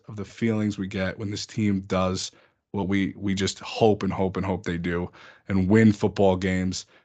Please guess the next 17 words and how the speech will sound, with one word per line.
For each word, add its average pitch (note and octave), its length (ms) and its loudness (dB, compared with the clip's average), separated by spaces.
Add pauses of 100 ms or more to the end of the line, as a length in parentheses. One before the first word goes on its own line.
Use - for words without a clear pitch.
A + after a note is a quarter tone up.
(120)
and - 100 -8
compete A2 440 0
to G#2+ 100 2
the F#2+ 180 2
end F2+ 320 -2 (160)
and G2 140 -6
have F2+ 240 0
a - 20 -6
real E2+ 220 -6
chance. - 500 -6 (400)
So - 220 -2
I'm B2 180 8
excited B2+ 380 6
to B2 80 2
watch A#2 240 2
this A2+ 180 -2
game. A2+ 480 4